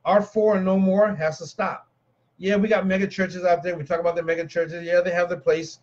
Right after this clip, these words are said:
and just like smaller churches have their place. But one of the things that the Lord revealed to me, which we're gonna be talking a lo-, a lot, a lot, a lot more about, which are home churches. The, you know, the book of Acts, when,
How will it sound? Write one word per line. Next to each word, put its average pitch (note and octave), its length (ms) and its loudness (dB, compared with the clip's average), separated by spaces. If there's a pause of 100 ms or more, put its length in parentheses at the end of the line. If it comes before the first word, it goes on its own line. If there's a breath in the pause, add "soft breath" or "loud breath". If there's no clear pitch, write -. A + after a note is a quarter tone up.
(180)
and D#3 80 -10
just E3+ 80 0
like E3+ 120 4
smaller E3+ 280 4
churches D3+ 280 -4
have D3 100 2
their C#3 80 0
place. C3+ 320 -4 (340)
But D#3+ 260 6 (160)
one G3 160 2
of A#3 60 2
the E3+ 100 -2
things G3 280 2
that D#3 160 2
the D3+ 80 2
Lord E3+ 320 8
revealed D#3 360 0
to E3 40 -6
me, D#3+ 160 -4
which D3 240 -4
we're D#3+ 60 -2
gonna D#3+ 140 4
be C#3+ 60 -2
talking D#3 280 0
a D3+ 40 0
lo-, D3+ 280 4
a C#3+ 40 -2
lot, D3+ 340 -2 (100)
a B2+ 40 -4
lot, D3 320 0
a C3+ 60 -2
lot D3 300 -2
more D3+ 180 2
about, D3 360 2 (200 soft breath)
which G3+ 220 -2
are F3 80 6
home G#3 260 4
churches. C3 320 -2
The, C#3+ 140 -4
you C3+ 60 -10
know, D3+ 180 0
the C#3+ 60 -6
book E3+ 240 -4
of D#3 120 -4
Acts, E3 280 0
when, C#3 180 -6